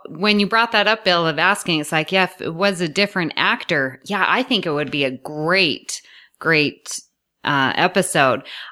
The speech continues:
I'm one that it's okay, but I would definitely see it because I, there are, uh, points to it that I think need to be recognized, like you said. And, and I like, again, sort of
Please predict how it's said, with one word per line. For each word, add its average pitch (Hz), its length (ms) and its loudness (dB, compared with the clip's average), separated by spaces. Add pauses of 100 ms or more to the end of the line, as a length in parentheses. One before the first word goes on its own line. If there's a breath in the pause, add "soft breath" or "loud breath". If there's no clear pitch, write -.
I'm 208 440 0
one 233 600 0
that 196 640 0 (460)
it's 254 320 0
okay, 247 720 2
but 220 180 2
I 202 140 2
would 190 160 0
definitely 190 560 0
see 190 260 0
it 190 140 0
because 170 520 -2
I, 165 140 -2
there 160 280 2
are, 160 300 4 (460 loud breath)
uh, 147 220 -2
points 214 480 2
to 180 160 4
it 160 140 2
that 156 120 0
I 151 80 2
think 160 300 -2
need 156 460 2
to 160 100 -10
be 156 120 0
recognized, 151 640 0
like 147 160 -4
you 160 80 -6
said. 151 400 0
And, 143 240 -2
and 175 140 0
I 185 80 4
like, 185 460 0 (580 loud breath)
again, 156 560 2
sort 165 320 -2
of 160 180 -2